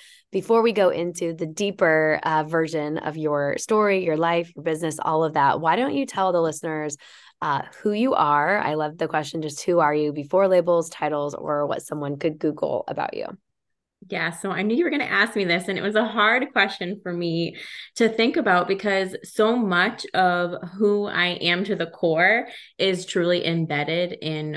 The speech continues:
Speaker 2: what I do. Um, I am a woman. I'm a mother who is passionate about maternal child health and improving processes and outcomes in that perinatal space.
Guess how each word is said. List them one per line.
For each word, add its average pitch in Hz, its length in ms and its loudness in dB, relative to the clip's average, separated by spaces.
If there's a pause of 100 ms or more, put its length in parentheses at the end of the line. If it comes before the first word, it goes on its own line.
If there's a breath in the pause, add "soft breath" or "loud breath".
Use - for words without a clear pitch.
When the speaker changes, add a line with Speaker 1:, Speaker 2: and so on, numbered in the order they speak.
Speaker 2:
what 156 240 -2
I 151 240 -4
do. 160 520 -2 (100)
Um, 156 560 -4 (560 soft breath)
I 175 80 -4
am 165 320 -4
a 165 160 -4
woman. 160 360 -2
I'm 170 120 0
a 165 80 0
mother 175 360 4
who 202 80 0
is 180 140 0
passionate 190 480 -2
about 262 260 -2
maternal 262 380 -4
child 254 340 0
health 254 440 -2 (100)
and 196 240 0
improving 190 460 -2
processes 214 760 0
and 190 160 0
outcomes 202 480 -2
in 190 160 -2
that 190 240 0
perinatal 185 460 -2
space. 196 580 0